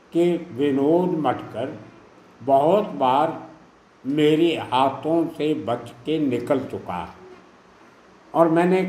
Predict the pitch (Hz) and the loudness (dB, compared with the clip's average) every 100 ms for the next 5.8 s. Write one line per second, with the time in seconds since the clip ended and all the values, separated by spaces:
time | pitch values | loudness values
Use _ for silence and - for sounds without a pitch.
0 | - 190 202 202 180 131 135 147 151 - | -2 0 2 2 0 0 2 2 -2 -6
1 | 135 - - 135 143 160 156 - - - | -8 -8 -8 -4 -2 -2 -6 -14 -20 -20
2 | _ - 151 - 185 185 180 170 156 156 | _ -2 -2 0 -2 -2 -2 -2 -2 -2
3 | 113 - 113 110 156 170 180 - - - | -4 -4 -6 -4 -2 -2 -2 -10 -16 -20
4 | _ _ _ _ _ - 143 143 143 147 | _ _ _ _ _ -2 2 2 2 -2
5 | 143 - - 131 123 - 78 | -8 -12 -8 -4 -4 -6 -14